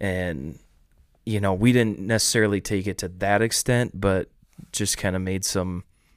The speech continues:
some fun little quips out of it. And, and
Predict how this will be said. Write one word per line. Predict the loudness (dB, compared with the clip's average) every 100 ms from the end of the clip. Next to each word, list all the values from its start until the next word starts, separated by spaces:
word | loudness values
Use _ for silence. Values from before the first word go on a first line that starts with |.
| _
some | -4 -2 -2
fun | 0 0
little | 0 -2
quips | -4 -6 -4 -6
out | -6
of | -6 -2
it. | -4 -4
And, | -8 -8 -10 _ _ _ _ _ _ -14
and | -8 -8 -8 -10